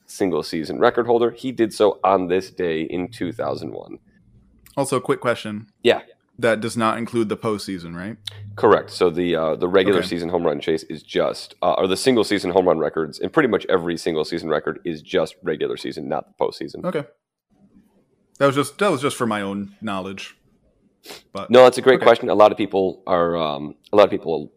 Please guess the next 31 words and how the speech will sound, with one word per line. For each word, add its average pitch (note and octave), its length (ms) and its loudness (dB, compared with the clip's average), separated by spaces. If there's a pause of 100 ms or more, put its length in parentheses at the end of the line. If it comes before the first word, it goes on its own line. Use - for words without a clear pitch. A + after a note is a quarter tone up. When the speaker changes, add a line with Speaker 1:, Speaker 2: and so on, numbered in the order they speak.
Speaker 1:
you F2+ 140 -4
know, - 100 -10
are F2+ 140 4
unsure E2+ 300 -4
of D2 100 -10
that C2+ 200 -8
kind D2+ 200 -10
of C#2 60 -14
a D2 60 -12
thing. - 300 -14
So, F2 360 -2 (500)
yeah, - 140 4
that A2 220 6
was A2 80 2
Today A#2+ 220 6
in A2+ 80 4
History, C3 400 2
and A#2 200 4
now C3+ 220 6
we G#2 200 2
are G#2+ 60 4
gonna G2+ 160 2
turn G#2 220 0
it G2+ 140 0
over G2 260 4
to G2 220 -6
Gavin F#2+ 380 0
for F#2 100 -10
the F2+ 140 -6
actual F2+ 280 -6
meat G2 300 -4